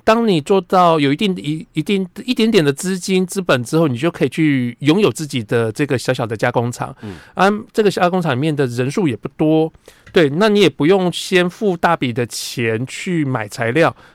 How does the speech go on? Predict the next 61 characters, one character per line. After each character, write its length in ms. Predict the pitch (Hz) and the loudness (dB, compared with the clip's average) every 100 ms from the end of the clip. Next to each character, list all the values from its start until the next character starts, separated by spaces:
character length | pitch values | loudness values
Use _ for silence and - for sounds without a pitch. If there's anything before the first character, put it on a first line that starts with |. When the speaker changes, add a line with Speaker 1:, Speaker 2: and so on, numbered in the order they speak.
| - | -2
Speaker 1:
而 120 | 147 | 0
是 140 | 220 | 2
你 180 | 196 147 | 2 2
先 340 | 113 - 175 190 | 0 0 0 -2
进 180 | - 233 | -2 0
了 140 | 160 | 0
这 140 | 120 156 | 0 -2
些 160 | 160 | -2
货 260 | 156 185 143 | 0 2 2
之 220 | - 143 | 2 -2
后， 180 | 147 151 | 2 2
你 100 | 123 | 0
做 240 | - 208 151 | 0 2 2
完， 220 | 117 117 | 0 -2
你 100 | 113 | -4
收 380 | 107 - - 185 | -6 -4 0 0
款 340 | 175 131 95 95 | 0 -6 -6 -6
了， 140 | 110 _ | -12 _
Speaker 2:
嗯。 120 | - 123 | -6 -2
Speaker 1:
你 60 | |
再 160 | 117 156 | 0 2
去 140 | 170 | 2
回 260 | 160 - 113 | 0 2 0
头 220 | 113 110 | 0 -6
付。 280 | - 147 107 - | -4 -6 -6 -10
Speaker 2:
是。 200 | - - | -16 -2
Speaker 1:
所 60 | 226 | 0
以 60 | |
等 100 | 202 | 2
于 60 | 143 | 2
说 140 | 143 | 2
对 120 | 180 208 | 2 2
一 60 | |
般 320 | 196 175 180 170 | 4 2 2 0
的， 480 | 156 139 131 131 123 120 - _ | 2 4 4 4 0 -4 -12 _
呃， 340 | 135 123 117 | 0 2 0
人 220 | 113 123 123 | 0 0 0
来 120 | 135 | 0
讲， 280 | 147 110 107 | 0 -4 -4
他 60 | 160 | -4
或 220 | 247 202 | 2 2
许 160 | - | 2
有 160 | 123 110 | -2 -2
机 200 | - 135 | -4 -2
会 200 | 135 135 | 0 0
翻 260 | - 120 123 | 0 -2 -2
身。 240 | 131 120 - - - | -2 -2 -4 -20 -8
所 160 | - | -4
以 60 | 220 | 2
在 160 | 226 | 4
我 80 | 196 | 4
们 100 | 139 | 4
看 160 | 131 180 | 0 0
这 140 | 175 | 0
纪 140 | 160 180 | 0 2
录 120 | 170 | 2
片 160 | 175 | 2
三 220 | 156 170 165 | -2 0 -2
个 80 | |
多 160 | 160 160 | 0 -2
小-， 160 | 147 | -2